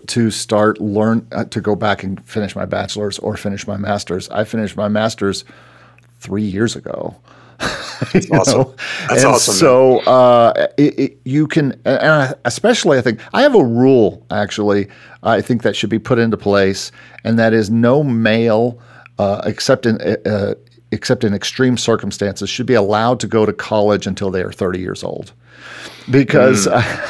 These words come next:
Speaker 1: <laughs> I think most guys who go to school, who go to college, uh,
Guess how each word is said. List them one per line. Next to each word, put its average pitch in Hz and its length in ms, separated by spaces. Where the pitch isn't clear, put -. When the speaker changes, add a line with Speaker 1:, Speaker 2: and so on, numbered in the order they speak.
Speaker 1:
<laughs> - 0
I 131 60
think 185 340
most 120 520
guys 104 440
who 120 80
go 110 200
to 104 80
school, 104 560
who 104 100
go 107 160
to 101 80
college, 101 640
uh, - 160